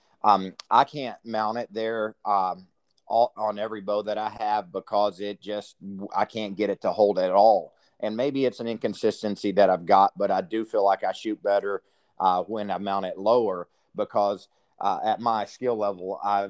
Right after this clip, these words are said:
still need, I, I still get enough feedback with it mounted low because, uh, you know, I've,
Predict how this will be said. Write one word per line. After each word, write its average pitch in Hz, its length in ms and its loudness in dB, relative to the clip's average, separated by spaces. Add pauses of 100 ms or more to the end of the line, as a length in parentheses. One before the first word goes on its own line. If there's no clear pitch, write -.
(140)
still 107 540 -4
need, 104 440 -4 (100)
I, 107 140 4
I 107 100 6
still 120 220 4
get 101 160 2
enough 104 380 4
feedback 95 460 2
with 98 160 0
it 90 80 -4
mounted 95 320 0
low 95 240 2
because, 92 420 0
uh, 87 140 2 (160)
you 95 100 -20
know, 82 120 -8
I've, 98 240 0